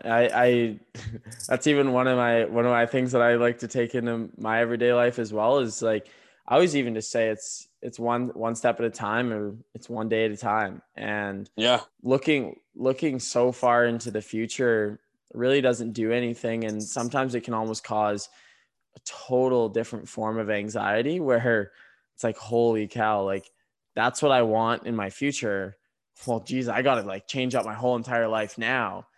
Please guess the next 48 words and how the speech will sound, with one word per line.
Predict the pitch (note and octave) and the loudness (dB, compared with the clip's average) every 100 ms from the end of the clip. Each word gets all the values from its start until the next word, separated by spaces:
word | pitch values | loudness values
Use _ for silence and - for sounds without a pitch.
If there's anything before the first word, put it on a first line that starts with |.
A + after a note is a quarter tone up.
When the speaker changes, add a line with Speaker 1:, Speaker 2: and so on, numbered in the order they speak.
| _ _ | _ _
Speaker 1:
And | - C3 | -6 -4
it's | B2 - | -2 -2
like, | A#2 | -2
no, | D3 E3 A#2 G#2+ | 0 0 0 -2
just | A2+ - _ | -8 -12 _
focus | - C3 C3 B2 | -2 -2 -2 -6
on | A#2+ A#2 | -4 -4
the | |
now, | G#2+ G#2 G#2 G2+ G2+ G#2 | -6 -6 -4 -4 -6 -8
focus | - A#2+ A2+ | -2 -2 -2
on | A2+ G#2+ | -8 -6
taking | A#2+ A2 | -6 -4
it | A2 | -4
one | G#2+ A2 | -4 -4
step | G#2+ A2 G#2 | -4 -6 -4
at | |
a | G#2 | -6
time, | A#2 G#2+ G#2+ | -4 -4 -4
one | G#2 | -4
day | G#2 B2+ C#3+ | 0 4 2
at | |
a | G#2+ | 0
time, | B2 G#2 G2+ G#2 - _ _ _ _ - | -6 -6 -6 -8 -14 _ _ _ _ -10
and | A#2 A#2 A2+ A2 G#2+ - - - | -4 -2 -2 -2 -6 -10 -12 0
you'll | C3+ | 2
get | C#3 C3 - | 4 2 2
to | B2 | 2
where | A#2 A2+ | 4 4
you | A2 G#2+ G#2+ G#2 G2+ - | 2 0 0 -2 -4 -6
are | - G#2+ | -4 -4
supposed | - G#2 G2+ - | -4 -4 -4 -6
to | G#2 | -4
go, | G2 G#2 | 0 2
and | A2 G#2+ | 2 2
you'll | A#2 | 2
get | A#2 A2 | 2 2
to | - | 2
where | A2 | 2
you | A2 | 2
wanna | A2 A2 G#2+ | 0 -2 -2
be. | A#2+ C3 A2 | 0 2 2
And, | G2+ G2 _ _ _ _ _ - | 0 -6 _ _ _ _ _ -6
um, | G#2+ G2+ G2 G2+ - | -2 -2 -2 -6 -8
because | B2+ C#3 C3 | 0 2 4
eventually, | A#2 B2 C3+ D3+ C#3+ C#3 C3+ B2+ _ _ _ _ _ _ - | 4 2 2 4 6 6 4 0 _ _ _ _ _ _ -2
or | C3 B2+ A2+ | 4 6 6
over | B2+ B2 | 4 2
time, | A#2+ A#2+ A#2 B2 B2 A#2+ B2 | 0 0 0 2 0 -4 -10